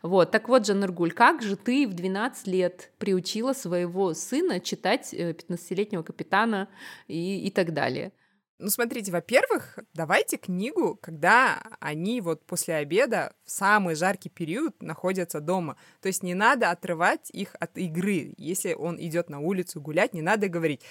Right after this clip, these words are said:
Speaker 2: "Сиди дома и почитай", чтоб он не воспринимал это: "Ага, это, значит, альтернатива улице. Конечно, естественно, я пойду там поиграть", потому что мой выходит там около восьми часов и почти до одиннадцати на улице гоняет.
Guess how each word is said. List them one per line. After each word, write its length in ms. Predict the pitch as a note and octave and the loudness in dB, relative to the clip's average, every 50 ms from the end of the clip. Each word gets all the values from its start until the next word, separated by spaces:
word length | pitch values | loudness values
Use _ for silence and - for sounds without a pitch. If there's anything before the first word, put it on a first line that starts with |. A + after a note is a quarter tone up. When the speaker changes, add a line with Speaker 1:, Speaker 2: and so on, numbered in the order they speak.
| - - | -18 -8
Speaker 2:
"Сиди 300 | - - - F#3 E3 F#3+ | -4 -2 -2 0 0 0
дома 320 | D#3+ C#3 F3+ A#3 D#4 F#4 C#4+ | 2 4 4 4 4 0 -4
и 120 | - E3+ | -6 -6
почитай", 440 | - - E3+ - - - - D#3+ D3+ | -6 -6 -4 -4 -4 -4 -2 -2 -2
чтоб 240 | - - - E3+ - | -4 -6 -8 -6 -4
он 200 | G#3 G3+ F#3+ F#3 | -4 -2 -2 0
не 180 | F#3 F#3+ F#3 F3+ | 0 0 0 0
воспринимал 640 | F3 F3+ - - G3 G3 F#3 F3+ F3+ G3+ C4 E4 - - | 0 -2 -2 -2 -4 -4 -2 0 2 2 2 0 0 -2
это: 360 | - F3+ - - D#3+ D3 - - - - - - - - | -4 -6 -4 -4 -4 -4 -4 -8 -18 -20 -20 -18 -12 -8
"Ага, 340 | D3+ D#3+ F3 G3+ F#3 D#3+ C#3+ | -8 -4 -2 0 0 0 0
это, 200 | D3+ D#3 - F3+ | -2 -2 -4 -4
значит, 240 | F#3 F3 E3+ - - | -2 -2 -4 -4 -4
альтернатива 680 | - F3+ - - F#3+ F3+ F3+ F#3 - - G3 D#3+ D#3+ | -6 -6 -4 -4 -4 -2 -2 -4 -4 -4 -4 -4 -4
улице. 460 | - - - E4 B4+ A4+ - - - | -4 0 2 2 2 2 2 -2 -6
Конечно, 400 | - - E3 D#3+ G3+ A4+ A#4+ - | -6 -6 -2 0 2 2 2 0
естественно, 480 | B3 G#3 G3 - B3 D4+ - - C4 F#3+ | 0 -2 -2 -2 -2 -2 -2 -2 -2 0
я 140 | E3 E3+ G3+ | 0 0 0
пойду 440 | - F3 D#3+ E3 E3 F3 G3+ A#3+ A#3 | 0 0 0 0 0 0 0 -2 -2
там 240 | - E3 D3 C#3+ - | -4 -6 -8 -8 -4
поиграть", 580 | - D#3 D#3+ E3 D#3+ E3+ F3 E3+ D#3 D3+ - - - - - - | -2 -2 0 0 2 4 4 4 4 2 -2 -6 -18 -20 -18 -12
потому 200 | - - G3+ A3+ A#3 | -8 -4 -2 -2 -2
что 180 | - - F3+ | -2 -2 -2
мой 260 | F3+ F#3 A3 A#3 A3 | 2 4 4 4 4
выходит 560 | G#3 F3+ F#3+ - - G#3 F#3+ F#3 E3+ E3 - - | 4 2 -2 -4 -2 0 0 0 0 -2 -4 -6
там 240 | D3+ D3 C#3+ - | -8 -8 -6 -4
около 320 | - F#3 - - F3+ E3+ D#3 | -4 -4 -2 0 0 0 0
восьми 400 | D3+ F3+ G3 - - G#3 F#3+ E3+ | 0 2 2 2 2 2 0 -2
часов 460 | - - - - - A#3+ G#4+ A4 - | -4 -4 -2 0 2 2 2 0 -2
и 100 | - F3+ | -8 -8
почти 440 | - - E3 - - - - A#3+ A#3 | -4 -4 -4 -4 -4 -6 -6 -4 -2
до 120 | F3 D#3+ | 2 2
одиннадцати 540 | D#3 D#3+ D#3+ D#3 F#3+ A3+ B3 - - - - | 2 2 2 0 -2 -2 -2 -2 -4 -4 -4
на 160 | D#3 D#3 D3+ | -4 -2 0
улице 420 | D#3+ F3 F#3+ F3+ F3+ - - - D#3+ | 0 0 0 0 0 2 2 2 2
гоняет. 560 | C#3 D3+ D3+ D#3 D#3 D3+ D3 C#3 C3+ - | 2 -2 -2 -2 -4 -4 -4 -6 -6 -8